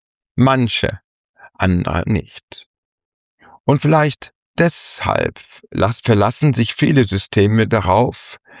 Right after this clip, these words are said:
dass es Mechanismen gibt oder einen Mechanismus gibt, der sagt, „Ich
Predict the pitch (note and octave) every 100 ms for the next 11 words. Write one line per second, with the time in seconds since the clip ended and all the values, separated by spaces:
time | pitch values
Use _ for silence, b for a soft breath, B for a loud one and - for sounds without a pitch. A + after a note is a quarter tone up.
0 | B B - A2 B2 - G2+ F2+ F2 G#2+
1 | - C3+ C#3+ C3 C3+ C#3 _ - - _
2 | _ _ _ _ - G2 - B2+ C3 G#2+
3 | F#2 F#2 F2+ F2+ G2 G#2 - - A#2 _
4 | - D#2+ C#2+ D#2+ G#2+ - - - _ _
5 | _ _ B B _ _ _ C3+ C3 -
6 | - - -